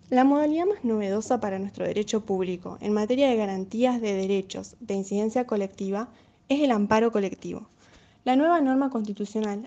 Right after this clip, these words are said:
avanza sobre la regulación legal de la acción y en consonancia con los derechos consagrados en los artículos cuarenta y uno y cuarenta y dos,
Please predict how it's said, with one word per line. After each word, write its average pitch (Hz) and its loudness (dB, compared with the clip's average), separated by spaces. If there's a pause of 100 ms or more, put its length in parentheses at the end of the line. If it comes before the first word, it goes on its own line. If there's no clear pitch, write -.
avanza 220 -2
sobre 202 -8
la 196 -4
regulación 196 -4
legal 226 -2
de 240 0
la 240 0
acción 220 -6 (340)
y 269 2
en 269 2
consonancia 277 -2
con 208 -6
los 196 -4
derechos 208 -4
consagrados 226 -2
en 196 -4
los 190 -4
artículos 208 -8
cuarenta 214 -2
y 277 2
uno 233 -2
y 226 -8
cuarenta 269 0
y 277 0
dos, 226 -4